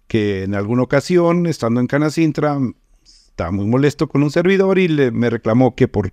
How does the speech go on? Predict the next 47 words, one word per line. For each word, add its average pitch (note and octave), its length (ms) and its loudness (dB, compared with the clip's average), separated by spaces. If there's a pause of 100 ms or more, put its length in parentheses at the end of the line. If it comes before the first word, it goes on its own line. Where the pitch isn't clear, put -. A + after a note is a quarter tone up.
(140)
qué A2 300 0 (460)
le G2+ 100 -6
sacaba G#2 500 0
notas G2+ 420 -2
a F2 80 -6
otro F#2 200 -4
empresario, D#3+ 600 0 (180)
un G#2+ 140 0
empresario F#2+ 500 -4
que F2+ 180 -4
ya E2 160 -4
falleció, D3 600 -2
Aurelio G#2+ 320 2
Licón, E3+ 400 0 (720)
y, F3 480 0 (480)
y A2+ 140 -2
Teto B2+ 220 0
me D3+ 120 2
reclamó, G3 340 0
me D#3+ 140 2
dice, B2+ 240 -2
"Oye, A#2 360 -2 (1120)
¿cómo A3 240 4
te F#3 120 0
atreves E3+ 280 0
a C#3+ 40 -8
sacarle D3+ 460 -2 (640)
notas C3+ 640 -2
a F#2 240 -6
Aurelio A2 360 0
Licón E3 420 2
si A2+ 240 -4
yo A#2+ 140 0
soy D#3 260 0
el C#3+ 100 2
presidente F#2 400 -8
de - 40 -20
Canacintra? C#3 420 -2
Él A#2 100 0
ya A2+ 140 0
no B2+ 100 0
es B2+ 60 -2
nadie, D3 320 0
él A2 160 0
había F#2+ 240 -2
sido A#2 240 -4
antes". - 340 -6